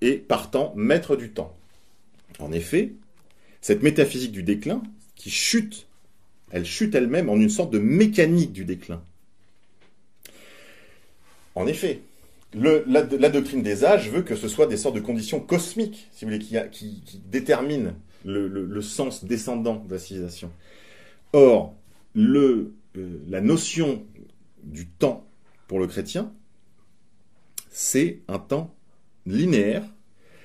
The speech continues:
avec, euh, une unicité d'événements,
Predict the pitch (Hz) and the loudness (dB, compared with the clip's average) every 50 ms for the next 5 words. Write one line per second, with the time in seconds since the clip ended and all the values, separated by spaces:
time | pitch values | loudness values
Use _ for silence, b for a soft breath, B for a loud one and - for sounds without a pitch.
0 | b b b b b b b b b 92 98 85 110 131 147 - - - - 107 | b b b b b b b b b -4 -2 2 4 2 2 2 0 -8 -6 -4
1 | - - - - 180 185 175 170 170 160 156 - - - - 170 151 143 131 143 | -4 -4 -2 -2 0 2 2 2 0 -2 -2 -4 -4 -4 -2 0 2 2 2 2
2 | 135 131 123 113 113 | 2 0 -6 -6 -8